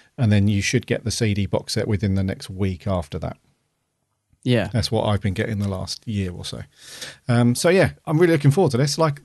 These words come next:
Speaker 1: exactly the same as you, I haven't been able to,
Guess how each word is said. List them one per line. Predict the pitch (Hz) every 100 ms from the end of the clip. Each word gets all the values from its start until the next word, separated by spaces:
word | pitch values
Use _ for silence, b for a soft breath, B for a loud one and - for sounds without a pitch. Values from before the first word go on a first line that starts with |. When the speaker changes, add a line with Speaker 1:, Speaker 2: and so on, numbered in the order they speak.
| -
Speaker 1:
exactly | 135 175 147 147
the | 131
same | 127 113
as | 107
you, | 120 117
I |
haven't | 104 131
been | 127 120
able | 113 113 110
to, | - 107 104